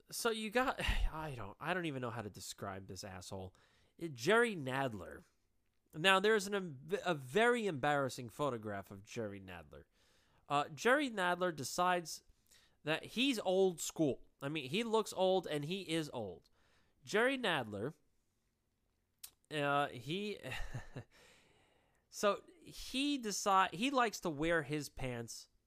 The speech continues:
as if it was the nineteen twenties. So normally, if you're fat, you wear your pants below your gut. So you got this big old thing flopping around, covering up your belt buckle. Jerry Nadler isn't like that.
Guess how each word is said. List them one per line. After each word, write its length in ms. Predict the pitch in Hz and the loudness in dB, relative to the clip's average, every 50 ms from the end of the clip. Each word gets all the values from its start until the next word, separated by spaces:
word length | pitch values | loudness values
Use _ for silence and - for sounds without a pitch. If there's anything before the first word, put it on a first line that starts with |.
| _ _ _ _ _ _ _ _ _ _ _ _ _ - | _ _ _ _ _ _ _ _ _ _ _ _ _ -4
as 200 | 143 135 120 143 | -2 -2 0 0
if 160 | 170 156 - | 0 0 0
it 80 | 165 147 | -2 -2
was 160 | 139 131 - | -2 -2 -2
the 120 | - 127 | -4 -6
nineteen 500 | 120 117 110 113 107 - - 117 113 110 | -6 -4 -6 -6 -8 -10 -12 -10 -10 -6
twenties. 580 | 101 - - 110 104 92 85 90 - - - - - | 6 6 8 8 6 2 -10 -16 -16 -14 -14 -14 -10
So 240 | 160 - 185 180 180 | -6 0 2 2 2
normally, 640 | 180 180 202 226 254 262 254 220 170 156 156 160 135 | 2 2 4 6 6 6 4 2 2 2 0 -2 -2
if 160 | 147 - - | -4 -4 -2
you're 120 | 143 123 110 | -2 -4 -4
fat, 640 | - - - - - 165 131 113 113 123 - - - _ _ _ _ _ _ _ _ _ _ _ | -4 -10 -12 -4 -2 0 0 0 -2 -4 -10 -14 -20 _ _ _ _ _ _ _ _ _ _ _
you 160 | - 143 165 165 | -8 -6 -6 -4
wear 300 | 156 170 196 202 214 202 | 0 2 2 4 4 2
your 180 | 190 175 165 | 2 2 0
pants 380 | 139 - 151 147 139 135 127 - | 2 2 0 0 0 -2 -6 -8
below 500 | - 117 113 131 127 123 123 143 156 165 | -12 -2 2 2 2 4 4 4 4 4
your 220 | 147 135 120 107 98 _ - - | 2 0 -4 -6 -6 _ 0 4
gut. 220 | 143 135 101 - _ | 4 4 4 2 _
So 180 | - - - 131 | -12 -10 -6 -6
you 60 | 131 139 | -4 -2
got 160 | 147 147 - | -2 -2 -2
this 160 | 135 110 101 101 101 101 107 - _ _ - | -6 -8 -8 -10 -14 -14 -16 -18 _ _ -4
big 220 | - 180 185 190 180 | -2 0 0 2 4
old 240 | 170 156 147 139 - | 2 2 2 0 -4
thing 260 | - 156 143 127 117 | -4 -4 -4 -4 -4
flopping 600 | - - - - - 170 156 147 135 - 143 123 | -6 -8 -6 -2 0 2 2 2 2 0 -2 -2
around, 560 | 120 120 120 120 104 92 92 101 113 110 - _ _ - | 0 -2 -4 -4 -4 -6 -8 -8 -10 -12 -18 _ _ -12
covering 420 | - - 175 160 151 156 131 123 123 | -2 0 0 2 2 0 -2 -2 -4
up 140 | 117 - | -6 -4
your 120 | 123 117 101 | -4 -6 -6
belt 360 | 92 - 135 143 135 - - | -2 0 0 0 0 -2 -8
buckle. 360 | - 92 90 - - 85 92 98 | -10 -10 -10 -10 -12 -14 -14 -10
Jerry 340 | - - 220 285 285 294 | 0 4 6 6 6 4
Nadler 420 | 262 226 220 202 190 175 175 156 143 | 4 2 2 2 4 4 2 2 2
isn't 260 | 127 120 120 107 104 | 0 -2 -6 -10 -10
like 220 | 110 104 101 - | -10 -10 -10 -10
that. 240 | - 104 101 104 101 | -10 -8 -8 -8 -10